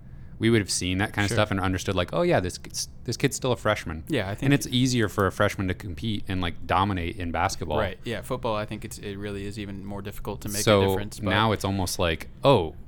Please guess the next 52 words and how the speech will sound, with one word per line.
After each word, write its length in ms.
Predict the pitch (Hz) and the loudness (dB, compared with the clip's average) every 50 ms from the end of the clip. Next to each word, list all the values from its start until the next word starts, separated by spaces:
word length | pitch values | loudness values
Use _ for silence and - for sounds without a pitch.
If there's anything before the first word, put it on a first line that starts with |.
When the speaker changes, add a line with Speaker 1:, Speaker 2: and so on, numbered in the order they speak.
| - - - | -14 -14 -8
Speaker 1:
this, 280 | - 104 113 110 - - | -2 0 0 0 0 -2
we've 220 | 117 113 107 98 - | -2 -2 -2 -2 4
got 220 | - 110 110 - | 4 4 4 4
something 340 | - - 117 110 104 110 101 | 2 0 0 0 0 0 0
like 200 | 98 98 98 92 | 2 0 0 2
that 160 | - 95 90 - | 2 2 2 0
again. 540 | 78 80 98 110 113 101 85 82 82 78 - | 0 2 2 2 2 2 0 -2 -4 -6 -6
Speaker 2:
Mm-hmm. 400 | 113 110 104 104 98 98 98 95 | -6 -6 -4 -4 -6 -6 -6 0
Speaker 1:
This 220 | 90 107 113 - - | 2 2 2 2 2
time 260 | - 98 95 95 87 | 0 0 0 0 0
he 180 | - 87 92 90 | -2 -2 -2 -2
won't 400 | 87 87 92 95 92 - - - | -2 -2 -2 -4 -4 -6 -8 -4
get 240 | - 90 85 - 101 | -4 -4 -2 0 2
injured 520 | 110 123 120 95 92 87 85 87 85 - - | 4 4 4 4 2 0 -2 -2 -4 -4 -6
and 160 | 92 87 85 | -4 -4 -4
he'll, 380 | 78 90 87 85 82 82 82 - - - - - - - - - | -4 -4 -4 -4 -4 -6 -8 -10 -14 -16 -16 -16 -18 -16 -8 -4
you 140 | 113 98 | -4 -2
know, 220 | 82 76 71 71 - - - - | -2 -4 -6 -10 -12 -14 -12 -10
Speaker 2:
Yeah. 200 | 104 98 92 - | -8 -8 -4 -2
Speaker 1:
take 160 | - 101 90 | 0 0 0
us 80 | 95 - | 0 -2
to 80 | - | -4
the 60 | 82 82 | -6 -2
promised 380 | - 101 101 104 98 87 - 82 | 2 2 2 2 2 0 -4 -6
land." 260 | 78 73 73 71 - | -8 -8 -8 -8 -6
Speaker 2:
Right. 260 | 107 104 101 98 - | -4 -4 -4 -4 -4
I 100 | - 143 | -4 -2
d-, 100 | 139 170 | -2 -2
I 60 | 147 135 | -2 -2
mean, 160 | 117 104 101 | 0 0 0
yeah, 200 | 104 104 95 95 | 0 -2 -2 -2
I 80 | 101 | -4
think 180 | 101 - 107 104 | -4 -4 -6 -6
that's 240 | - 101 - - - 117 | -6 -6 -6 -6 -6 -8
a 60 | 110 | -6
fairly 280 | - - 104 104 101 98 | -6 -4 -4 -4 -4 -6
comparable 420 | - 104 98 113 101 98 92 101 | -6 -6 -6 -4 -6 -6 -6 -8
situation. 460 | 92 - 92 104 98 101 98 - 104 | -8 -8 -6 -6 -4 -4 -4 -4 -6
I 40 | 104 | -6
think 180 | 101 - 98 - | -6 -8 -8 -6
you're 160 | 101 101 101 | -4 -4 -4
always 240 | 98 98 101 101 - | -2 -4 -6 -6 -6
gonna 180 | 117 113 104 101 | -4 -4 -4 -2
have 400 | 104 104 101 101 101 104 - - | -2 0 -2 -2 -4 -6 -8 -6
those 180 | - 104 101 - | -4 -4 -4 -4
fans 340 | - 110 101 104 104 104 104 | -4 -4 -2 -2 -2 -2 -4
that 120 | 104 101 | -4 -4
will 120 | 104 104 104 | -4 -4 -4
never 220 | 104 101 101 104 | -4 -4 -4 -4
see 280 | 101 - - 107 104 101 | -6 -6 -6 -4 -4 -4
it, 120 | 101 - - - 110 - | -6 -6 -10 -14 -12 -10
um, 420 | - 104 104 101 101 104 104 107 | -8 -8 -8 -8 -8 -10 -10 -12